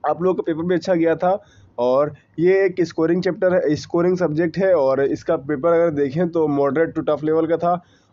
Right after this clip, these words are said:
और question बना था और बनाया था students ने। ठीक है, आगे हम लोग, हम बात कर लेते हैं कि अब sectional कट ऑफ कितना जाएगा हर एक subject का। ठीक है, अगर हम लोग sectional कट ऑफ की बात करें तो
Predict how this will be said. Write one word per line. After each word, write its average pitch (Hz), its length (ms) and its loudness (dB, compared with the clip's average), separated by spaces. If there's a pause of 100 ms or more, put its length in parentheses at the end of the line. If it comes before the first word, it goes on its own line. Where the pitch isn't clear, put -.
और 151 120 0
question 196 380 -2
बना 175 200 2
था 190 160 0
और 170 180 2
बनाया 151 320 0
था 180 160 0
students 165 380 -4
ने। 170 80 -2
ठीक 170 180 -6
है, 151 80 -4
आगे 156 260 0
हम 175 100 2
लोग, 180 100 2
हम 175 180 0
बात 156 260 0
कर 180 80 0
लेते 170 240 0
हैं 185 80 0
कि 196 60 -2
अब 185 100 0
sectional 180 600 -2
कट 151 180 0
ऑफ 180 120 2
कितना 165 300 0
जाएगा 170 380 2 (400)
हर 175 160 0
एक 220 160 0
subject 156 460 -2
का। 127 140 -6
ठीक 180 220 -2
है, 214 100 2 (1000)
अगर 175 360 0
हम 208 140 0
लोग 214 120 0
sectional 190 380 -2
कट 180 160 0
ऑफ 185 80 -2
की 190 120 -2
बात 160 300 0
करें 170 220 0
तो 196 160 0